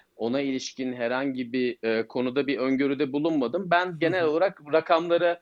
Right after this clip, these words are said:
Speaker 1: bakmayı seviyorum, e, ve rakamları analiz ederek rakamlar üstünden yorumlar yapmayı tercih ediyorum. Dolayısıyla bu, bu tarafta da aslında, e, baktığım birkaç tane çok net parametre var.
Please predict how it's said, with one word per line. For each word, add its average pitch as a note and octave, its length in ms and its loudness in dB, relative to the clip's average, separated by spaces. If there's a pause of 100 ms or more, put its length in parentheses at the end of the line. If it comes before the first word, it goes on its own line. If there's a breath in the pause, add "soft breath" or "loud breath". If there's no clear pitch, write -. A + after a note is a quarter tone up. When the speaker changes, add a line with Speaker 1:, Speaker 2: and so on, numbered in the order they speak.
Speaker 1:
bakmayı A#2+ 420 0
seviyorum, G#2+ 680 -6
e, A#2 160 -4
ve C3 100 -2
rakamları C#3 680 -2
analiz D3 360 0
ederek D#3 340 -2
rakamlar C#3+ 420 0
üstünden A2+ 500 -4
yorumlar A2+ 440 -2
yapmayı G#2+ 400 -4
tercih G#2 360 -2
ediyorum. G#2 480 -4 (360 soft breath)
Dolayısıyla D3 800 2
bu, D3+ 240 -2
bu E3+ 80 -4
tarafta F#3 460 0
da D#3+ 120 0
aslında, D#3+ 720 -2
e, B2+ 100 -2
baktığım D3+ 400 -4
birkaç D#3+ 320 -8
tane C#3+ 340 -8 (280)
çok - 240 -4
net C#3+ 260 -6
parametre C#3+ 540 -2
var. C#3 220 -4